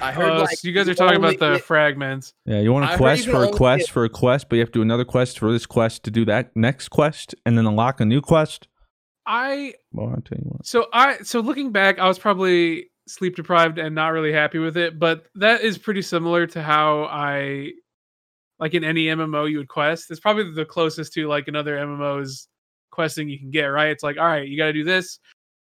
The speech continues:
Speaker 2: Well, you're in this D L C, so you gotta get this exotic before you can even do this."
Speaker 1: Yeah.
Speaker 2: And I wasn't happy with it at first, but I was like, "Yeah, I mean, but, I mean, this is like, I, I'm, I'm used to this from other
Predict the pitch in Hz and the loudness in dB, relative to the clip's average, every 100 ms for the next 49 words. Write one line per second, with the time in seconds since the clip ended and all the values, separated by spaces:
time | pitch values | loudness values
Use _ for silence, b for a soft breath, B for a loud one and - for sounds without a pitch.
0 | _ 180 190 208 185 190 196 196 185 175 | _ 4 4 2 -2 -2 -4 -2 -4 -2
1 | 214 208 175 165 165 165 170 165 160 139 | -6 -6 -4 -2 -2 -4 -6 -8 -6 0
2 | 160 160 160 147 165 156 156 160 151 143 | 2 0 -4 -6 -4 -2 -4 -6 -6 -8
3 | 135 170 180 175 170 156 - _ _ _ | -6 -4 -2 -2 -2 -4 -14 _ _ _
4 | _ 127 151 147 147 147 143 143 - _ | _ -12 -6 -2 -2 -2 -6 -14 -18 _
5 | _ - 208 220 233 233 208 180 185 190 | _ 0 0 2 0 0 -4 -2 -2 -2
6 | 190 170 165 165 233 233 220 220 220 214 | -2 -2 -4 -6 -8 -8 -6 -8 -8 -10
7 | 214 208 262 311 - _ _ _ _ 240 | -12 -14 -18 _ -20 _ _ _ _ 0
8 | 240 208 220 233 254 247 220 214 190 220 | 0 0 -4 -4 -6 -6 -4 -4 -2 -4
9 | - 220 202 202 170 - 151 143 151 143 | -4 -8 -6 -4 -4 -4 -8 -8 -6 -6
10 | 143 | -4